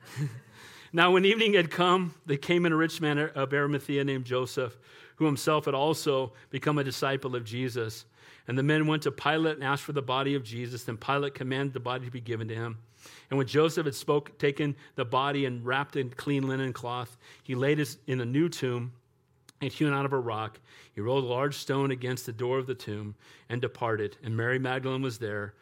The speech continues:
and the other Mary sitting opposite the tomb." Now you gotta come back on Sunday to see what happens. Amen.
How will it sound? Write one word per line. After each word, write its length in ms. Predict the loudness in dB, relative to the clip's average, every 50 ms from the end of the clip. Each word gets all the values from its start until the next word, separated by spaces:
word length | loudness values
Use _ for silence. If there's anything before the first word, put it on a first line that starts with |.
| -20 -20 -20 _ _
and 80 | -10 -6
the 100 | -4 -2
other 180 | -2 -2 -2 -2
Mary 260 | -2 -2 -4 -4 -4
sitting 360 | -6 -6 -6 -6 -6 -6 -8
opposite 480 | -8 -10 -8 -8 -8 -10 -10 -10 -12 -14
the 100 | -14 -18
tomb." 420 | -18 -14 -12 -12 -12 -12 -14 -16 -20 _ _ _ _ _ -20 -20 -20 -20 _ _ -8
Now 60 | -6
you 80 | -6 -6
gotta 140 | -6 -8
come 160 | -8 -8 -8 -8
back 180 | -8 -10 -10
on 100 | -12 -14
Sunday 340 | -12 -12 -10 -10 -10 -10 -12
to 80 | -12 -14
see 160 | -14 -16 -16 -16
what 140 | -16 -16
happens. 440 | -16 -16 -16 -18 -18 -20 -20 -20 -20 -20
Amen. 300 | -20 -18 -16 -16 -18